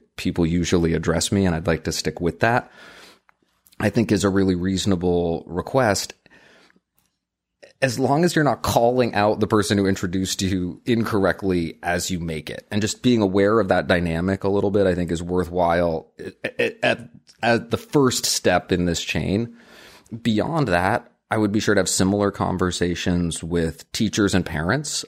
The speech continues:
other adults who can help you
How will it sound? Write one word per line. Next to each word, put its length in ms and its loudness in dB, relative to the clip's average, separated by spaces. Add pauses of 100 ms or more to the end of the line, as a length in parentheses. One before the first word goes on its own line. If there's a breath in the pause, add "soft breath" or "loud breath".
other 420 2
adults 460 2
who 100 0
can 140 -2
help 440 -4
you 600 -4